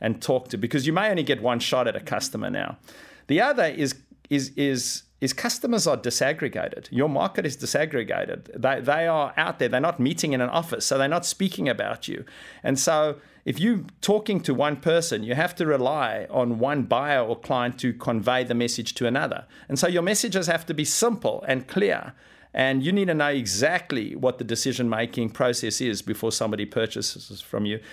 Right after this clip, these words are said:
And lastly, uh, the other D that I would talk about is desire. Clients have a lot more desire in covid times and, and in a recession. They've got bigger triggers. They need to act on them now. And so if you can find those triggers and just speak to those clients, more often than not,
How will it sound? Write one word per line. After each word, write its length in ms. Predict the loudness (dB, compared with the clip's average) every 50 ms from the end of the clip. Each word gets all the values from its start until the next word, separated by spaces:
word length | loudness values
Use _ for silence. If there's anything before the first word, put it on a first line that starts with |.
| -20 -10 -2 0
And 140 | 2 4 4
lastly, 600 | 4 4 2 2 0 -2 -4 -4 -4 -4 -8 -12 _ _ _ _ _ _ _ _ 0
uh, 220 | 0 2 2 2 2
the 180 | 2 2 2 2
other 200 | 2 2 0 0
D 260 | 0 0 2 2 2
that 160 | 4 4 4
I 80 | 4 2
would 160 | 2 0 0
talk 200 | -2 -2 0 0 0
about 220 | 0 2 2 2
is 120 | 0 -2 -2
desire. 500 | -2 -2 0 0 0 0 0 -2 -2 -4
Clients 300 | -4 -2 0 0 0 0
have 100 | 0 0
a 60 | 0 2
lot 240 | 2 0 0 0
more 100 | -2 -2 0
desire 640 | 0 0 0 0 0 2 0 0 0 -2 -4 -6 -8 -4 -2
in 140 | -2 -2 0
covid 360 | 2 2 2 2 2 0 -4
times 440 | -4 -2 -2 -2 -2 -4 -6 -8 -8 -4
and, 320 | -2 -2 -2 -2 -2 -2 -2
and 120 | 0 0 0
in 120 | 0 0
a 100 | 0 0
recession. 560 | 0 0 0 0 0 0 0 -2 -4 -8 -10 -12 -18 -20 -20 -4 0
They've 180 | 2 2 2 2
got 220 | 0 -2 0 0
bigger 200 | 0 2 2 0
triggers. 580 | -2 0 0 0 0 2 0 -2 -2 -2 -2 0
They 140 | 0 0 0
need 160 | 0 0 -2
to 140 | -4 0 0
act 280 | 0 0 0 0 0 0
on 140 | 0 2
them 180 | 2 2 2 2
now. 400 | 2 2 2 0 -4 -6 -6 -8 -12 -18 -20 -20 -12 -4 -2
And 160 | 0 0 2
so 400 | 2 4 4 4 4 4 2 2
if 140 | 0 0 0
you 120 | 0 0 0
can 160 | 0 0 -2
find 360 | 0 2 2 2 2 2 2
those 200 | 2 0 0 0
triggers 320 | -2 -2 0 0 0 0 2
and 120 | 0 0
just 160 | 0 -2 -2
speak 280 | -2 -2 -2 -2 -2 -2
to 100 | -2 0
those 220 | 2 2 2 0
clients, 440 | -2 -4 -2 -2 0 0 -2 -2 -2
more 200 | 0 2 2 2
often 220 | 2 0 0 0 2
than 180 | 2 2 2
not, 400 | 2 0 0 -2 -4 -8 -12 -16